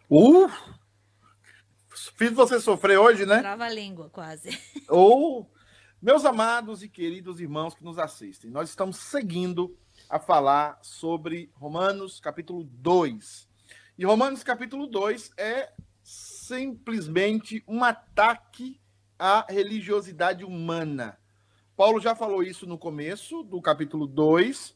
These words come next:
Speaker 1: atacando aqueles que se sentiam religiosos, e agora ele vai, é, ele vai atacar em, em argumentos práticos a vida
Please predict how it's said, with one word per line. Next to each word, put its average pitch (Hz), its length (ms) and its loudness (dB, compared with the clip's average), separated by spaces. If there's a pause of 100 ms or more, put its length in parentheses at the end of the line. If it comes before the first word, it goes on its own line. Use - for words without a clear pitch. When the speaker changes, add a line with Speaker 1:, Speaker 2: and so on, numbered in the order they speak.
(160)
Speaker 1:
atacando 170 840 -4 (260)
aqueles 165 480 -2
que - 80 -18
se 160 140 -14
sentiam 160 340 -6
religiosos, 160 920 2 (280)
e 180 80 2
agora 202 520 4
ele 220 240 -2
vai, 202 360 -2 (300)
é, 190 580 -6 (720)
ele 175 160 -10
vai 214 140 0
atacar 226 840 -4 (400)
em, 233 240 -10 (480)
em 208 100 -6
argumentos 226 640 -10 (100)
práticos 214 920 -6 (100)
a 196 100 -2
vida 196 540 0